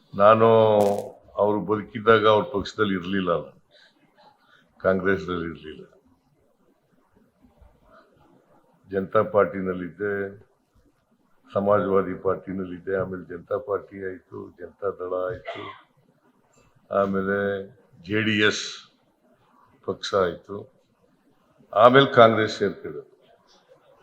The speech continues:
ನಾನು ಎರಡ್ ಸಾವಿರದ ಆರರಲ್ಲಿ ಕಾಂಗ್ರೆಸ್ ಸೇರಿದೆ.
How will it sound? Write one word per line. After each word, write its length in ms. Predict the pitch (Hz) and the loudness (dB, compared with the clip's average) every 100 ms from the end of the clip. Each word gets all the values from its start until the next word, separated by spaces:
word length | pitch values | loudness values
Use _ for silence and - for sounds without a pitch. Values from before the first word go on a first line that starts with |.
| 807 - _ _ _ _ _ - | -20 -20 _ _ _ _ _ -10
ನಾನು 160 | 107 101 | -8 -6
ಎರಡ್ 240 | 98 98 | -6 -6
ಸಾವಿರದ 340 | - 110 101 | -2 -2 0
ಆರರಲ್ಲಿ 520 | 98 101 107 107 104 104 | 2 2 2 -2 -8 -10
ಕಾಂಗ್ರೆಸ್ 500 | - 98 92 92 - | -6 -6 -6 -12 -14
ಸೇರಿದೆ. 360 | 90 78 - | -16 -18 -20